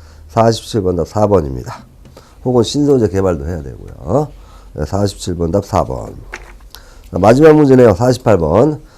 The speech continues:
광물, 어, 자원 탐사 방법. 이거는, 어, 나올 확률이 뭐 거의 없습니다만 그냥 순서 흐름으로 제가 말씀드렸죠.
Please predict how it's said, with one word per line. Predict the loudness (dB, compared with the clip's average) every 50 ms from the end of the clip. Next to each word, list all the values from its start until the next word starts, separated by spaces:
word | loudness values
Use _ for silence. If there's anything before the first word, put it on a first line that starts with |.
| -20 -20 -20 -20 -20 -10
광물, | -2 2 4 4 4 6 6 6 6 6 6 2 -4 -18 -8 -2
어, | 0 2 2 2 0
자원 | 0 2 4 6 6 6 4
탐사 | 2 -2 -4 -2 -2 0 0
방법. | 2 2 0 0 -2 -2 -2 -2 -2
이거는, | 0 0 2 4 4 4 4 2 2 -2 -6 -10 -16 -20 -20 -20 -20 -20 -20 -20 -20 -20 -12
어, | -8 -6 -2 -2 0 0 0 0 -2 0 2
나올 | 4 4 6 6 4 4
확률이 | 2 0 -2 -2 -2 -2 -2 0 0 0 0
뭐 | -2 -4 -6 -10 -10
거의 | -6 -4 -2 -2 0
없습니다만 | -2 -2 -4 -4 -8 -6 -6 -4 -4 -2 -2 -2 -2 -2 -2 -2 -4 -4 -8
그냥 | -10 -10 -10
순서 | -10 -8 -8 -6 -4 -2 -2 -2
흐름으로 | -2 -4 -4 -4 -4 -2 -2 -2 -2 -2 -2
제가 | -2 -2 -4 -4
말씀드렸죠. | -4 -4 -6 -6 -8 -8 -6 -6 -6 -6 -4 -4 -4 -4 -6